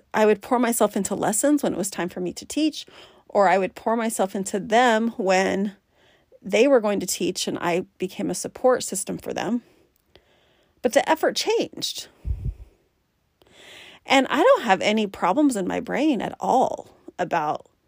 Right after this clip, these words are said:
my effort with my scripture study changing. But y'all, when crap hit the fan at my house, and I mean, my husband's, s-,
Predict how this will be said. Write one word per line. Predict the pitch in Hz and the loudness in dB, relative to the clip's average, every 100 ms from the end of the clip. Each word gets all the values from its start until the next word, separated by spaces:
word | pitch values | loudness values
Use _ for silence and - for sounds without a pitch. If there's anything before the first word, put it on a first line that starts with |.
| _ _ - | _ _ -12
my | 202 190 - | -6 -4 -2
effort | 190 220 220 190 - _ _ _ _ _ | -2 0 0 -2 -4 _ _ _ _ _
with | - 196 196 - _ _ _ _ _ _ _ _ _ _ _ _ _ _ _ | -6 -6 -6 -20 _ _ _ _ _ _ _ _ _ _ _ _ _ _ _
my | 220 190 160 | -6 -4 -4
scripture | - 247 - 202 | -4 -4 -4 -6
study | 190 180 175 156 | -4 -2 -2 -2
changing. | - - 277 302 - - - _ - - _ - _ _ _ _ _ - - - - - | -6 -4 -2 -2 -6 -16 -20 _ -20 -20 _ -20 _ _ _ _ _ -20 -20 -20 -20 -4
But | - 226 - - | 4 4 4 -4
y'all, | 233 285 254 | 4 6 6
when | 220 208 - _ _ _ _ - | 4 -2 -6 _ _ _ _ -12
crap | - 277 320 | 2 2 4
hit | 330 - | 0 0
the | |
fan | 220 226 208 | 2 2 2
at | 254 | 0
my | 262 269 | 0 0
house, | 285 285 330 - - - - - - - - | 0 0 0 -2 -8 -6 -6 -6 -12 -14 -4
and | 226 220 214 202 _ _ _ _ - | 0 2 0 -4 _ _ _ _ -6
I | 240 | 0
mean, | 247 240 | 2 4
my | 294 | 2
husband's, | 269 320 - 202 170 180 - | 4 2 2 -2 -2 -4 -6
s-, | - - | -6 -8